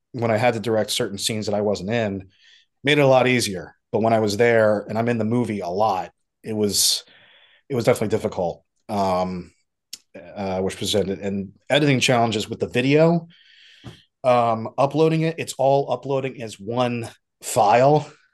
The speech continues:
Like, 'cause, you know, with digital, it's all clipped for you, what you cut and blah, blah, blah.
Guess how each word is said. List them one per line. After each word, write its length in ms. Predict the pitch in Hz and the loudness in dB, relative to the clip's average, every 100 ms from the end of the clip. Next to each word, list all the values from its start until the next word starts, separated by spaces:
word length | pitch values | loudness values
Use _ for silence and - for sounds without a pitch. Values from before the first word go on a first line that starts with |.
| _ _ _ _ _ _ - | _ _ _ _ _ _ -4
Like, 160 | 120 - | -2 0
'cause, 140 | 127 | -2
you 60 | 120 | 0
know, 120 | 117 | 0
with 160 | 113 110 | 0 2
digital, 400 | 165 147 123 117 | 2 4 2 2
it's 120 | 120 | 2
all 300 | 113 117 - _ _ _ _ _ - | 2 2 -4 _ _ _ _ _ -10
clipped 220 | - 113 | -6 -6
for 260 | - 165 156 | 0 2 2
you, 140 | 127 | 2
what 100 | 123 | -2
you 120 | 110 110 _ | -6 -10 _
cut 240 | - 113 | -6 -4
and 320 | 104 101 95 - - - - _ | -4 -8 -8 -14 -20 -20 -20 _
blah, 140 | 123 113 | 2 6
blah, 140 | 104 | 4
blah. 440 | 120 135 120 110 | 6 6 6 4